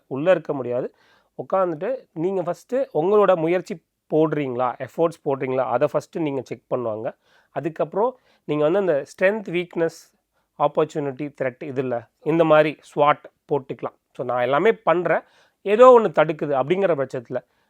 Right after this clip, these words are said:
நான் முயற்சியே போடல அப்படின்னு நீங்க நினைக்கிறீங்கன்னா, ஃபர்ஸ்ட் முயற்சி போட ஆரம்பிங்க.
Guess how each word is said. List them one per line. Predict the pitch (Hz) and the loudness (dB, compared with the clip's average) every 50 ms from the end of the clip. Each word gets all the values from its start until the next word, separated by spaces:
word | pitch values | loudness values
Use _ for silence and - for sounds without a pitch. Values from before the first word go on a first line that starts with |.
| _ _ | _ _
நான் | - 131 131 | -4 -2 0
முயற்சியே | 139 151 170 196 190 - - 208 214 | 2 2 2 2 0 -2 -2 -2 -2
போடல | 220 214 - 190 175 185 180 170 175 175 175 160 | -2 0 -2 0 0 0 0 2 4 6 6 6
அப்படின்னு | 143 160 175 | 4 2 -2
நீங்க | 170 160 151 139 131 | -2 -2 -2 -2 -2
நினைக்கிறீங்கன்னா, | 131 139 135 - 127 127 131 214 226 - | -4 -4 -6 -6 -8 -6 -8 -8 -8 -2
ஃபர்ஸ்ட் | - 175 175 - | -2 -4 -4 -2
முயற்சி | - 147 143 151 160 156 - 165 | -4 -2 -2 -2 -2 -2 -6 -8
போட | 147 147 135 135 127 123 | -6 -4 -2 -2 -2 -2
ஆரம்பிங்க. | 120 117 113 113 127 156 - | -4 -6 -10 -8 -10 -10 -12